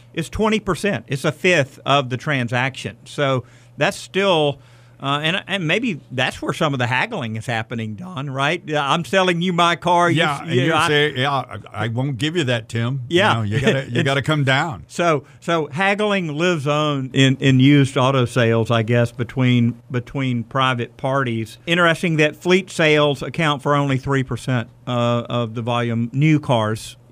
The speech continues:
Speaker 1: Don, I had a chance to go down to the state of Georgia Fiscal Management Council recently to make a pitch to the state for buying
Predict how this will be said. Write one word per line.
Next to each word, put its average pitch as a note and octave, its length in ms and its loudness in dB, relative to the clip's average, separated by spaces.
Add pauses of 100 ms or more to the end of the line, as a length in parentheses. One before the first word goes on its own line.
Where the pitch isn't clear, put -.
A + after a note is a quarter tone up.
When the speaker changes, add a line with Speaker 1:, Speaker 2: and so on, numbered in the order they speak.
(280)
Speaker 1:
Don, A#3+ 240 0
I E3+ 100 -2
had A#3 180 -2
a D4 40 -6
chance E3+ 320 -4
to D3+ 80 -4
go C#3 180 0
down C#3 360 0
to C3+ 460 0 (320)
the C3+ 140 -4
state D#3 260 2
of C#3 120 0
Georgia C#3 440 2
Fiscal F3+ 640 -2
Management C3+ 760 0
Council B2+ 680 0 (200)
recently B2+ 760 -2 (240)
to F#3+ 140 -2
make E3+ 260 0
a - 60 0
pitch F3 500 -2
to D3+ 140 0
the B2 100 0
state C#3+ 500 0
for C#3+ 320 2
buying D3+ 640 -2